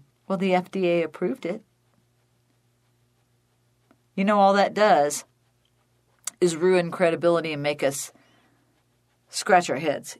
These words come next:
It's so annoying to me, I can't stand it. So I want to talk about what happens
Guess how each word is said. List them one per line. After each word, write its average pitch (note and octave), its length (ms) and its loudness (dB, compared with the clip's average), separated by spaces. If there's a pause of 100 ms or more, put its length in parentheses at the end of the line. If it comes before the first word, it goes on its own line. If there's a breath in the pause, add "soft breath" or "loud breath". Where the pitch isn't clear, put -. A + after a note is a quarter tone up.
It's E3 460 -2 (100)
so G3 300 2
annoying F3 440 0
to E3+ 100 -12
me, E3 180 -8
I D3+ 120 -2
can't - 500 -10 (280)
stand A#3 460 2
it. G3 260 0 (760 soft breath)
So F#3 680 4 (580)
I F#3 60 2
want D4+ 320 2
to - 60 -6
talk D4+ 440 2
about D#3 800 2 (2250)
what D#4+ 200 4
happens D4 720 -2